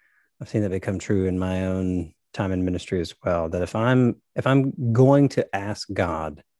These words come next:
to help me in this way or to do something like that, I, I, I really ought to be willing to extend whatever it is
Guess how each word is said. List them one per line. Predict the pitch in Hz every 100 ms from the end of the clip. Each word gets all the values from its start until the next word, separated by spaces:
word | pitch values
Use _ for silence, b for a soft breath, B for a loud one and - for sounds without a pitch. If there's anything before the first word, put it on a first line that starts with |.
| _ _ _ _ _ _
to | - 82
help | 117 110
me | 113
in | 107
this | 107 -
way | 101 95 92 92
or | 82
to | 98
do | 92
something | - 80 80
like | 80 104
that, | 107 95 98 - -
I, |
I, | 98 -
I | 101
really | 98 127 127 110
ought | 107 -
to | 104
be | 101
willing | 95 98 92 90 -
to | 90 80 78 _ _ b b b
extend | - 107 - 131 113 107 95
whatever | 98 95 117 110 104 107
it |
is | 101 131 80 92 - -